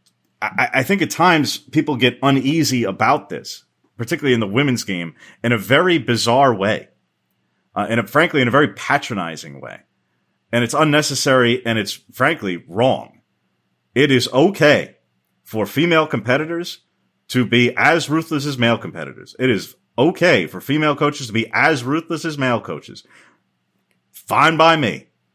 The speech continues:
Acting as though, "Oh, well, they're not supposed to act like that," or something, or being sanctimonious about it, to me, it's like, "What? What are you talking about?" That, that's, that's, why? That's absurd. They're no less competitors at all.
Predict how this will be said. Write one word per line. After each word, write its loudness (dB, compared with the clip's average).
Acting 2
as 0
though, 4
"Oh, 4
well, 2
they're 2
not 0
supposed -6
to -4
act -2
like -2
that," -2
or -4
something, -6
or -6
being -8
sanctimonious -6
about -8
it, -14
to -14
me, -6
it's -8
like, -12
"What? -6
What -10
are -8
you -10
talking -12
about?" -18
That, -8
that's, -4
that's, -10
why? -6
That's -6
absurd. -4
They're -2
no 0
less 0
competitors -4
at -4
all. -4